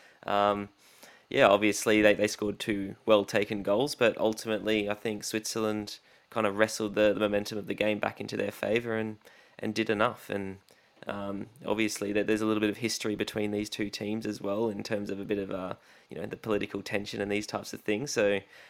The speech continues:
you saw it get a little bit heated in the second half, but it only kind of added to the spectacle. And yeah, I thought it was definitely one of the more entertaining matches I've watched so far this tournament.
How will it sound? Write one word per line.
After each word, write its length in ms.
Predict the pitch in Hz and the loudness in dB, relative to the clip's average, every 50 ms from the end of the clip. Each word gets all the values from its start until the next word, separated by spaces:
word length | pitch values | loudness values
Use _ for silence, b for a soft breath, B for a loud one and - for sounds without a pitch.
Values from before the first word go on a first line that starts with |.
| b b | b b
you 80 | - 101 | -6 -6
saw 240 | - - - 113 110 | -2 2 4 6 6
it 100 | 101 - | 6 4
get 140 | - 104 107 | 4 2 2
a 60 | 104 | 4
little 200 | 104 107 107 104 | 2 2 2 2
bit 140 | 107 - - | 2 2 2
heated 320 | 120 113 113 113 110 107 | 2 4 4 4 4 2
in 120 | 110 110 | 0 0
the 60 | 104 101 | 0 0
second 320 | - 113 107 - 107 104 | 0 0 0 0 0 -2
half, 380 | 101 98 104 120 151 175 - - | 0 2 2 4 2 2 0 0
but 140 | - 113 110 | 2 4 4
it 120 | 110 107 | 6 6
only 300 | 110 110 110 110 110 104 | 8 8 8 6 4 2
kind 220 | - - 107 98 95 | 0 0 -4 -4 -2
of 80 | - - | -2 -2
added 240 | - 95 98 - | -2 -2 -2 -4
to 100 | - 113 | -6 -10
the 80 | - - | -8 -8
spectacle. 580 | - - - - - - - - - - 104 95 | -6 -4 -6 -6 -6 -8 -10 -8 -6 -6 -6 -6
And 200 | 92 90 - 110 - | -6 -8 -10 -12 -6
yeah, 200 | - 113 113 92 | -2 0 2 2
I 40 | - | 2
thought 220 | - - 107 98 | 2 2 2 2
it 80 | 98 90 | 4 2
was 260 | 95 95 - - - | 2 0 -2 -4 -10
definitely 420 | - - 95 90 - - 90 95 98 | -8 -8 -8 -6 -6 -8 -6 -4 0
one 140 | 104 104 | 2 2
of 60 | 104 104 | 2 2
the 40 | |
more 140 | 101 101 101 | 2 0 0
entertaining 440 | 98 101 107 107 110 107 101 101 101 | 0 -2 -6 -8 -6 -6 -6 -4 -6
matches 280 | 98 - - - 95 98 | -6 -6 -6 -6 -4 -4
I've 80 | 98 | 0
watched 240 | 104 98 - - - | 0 0 -2 -2 -4
so 140 | - 101 101 | -8 -8 -6
far 180 | - 101 104 | -4 -4 -2
this 140 | 101 98 - | -2 -4 -6
tournament. 400 | - - 104 104 117 117 113 - | -6 -6 -4 -4 -4 -6 -8 -12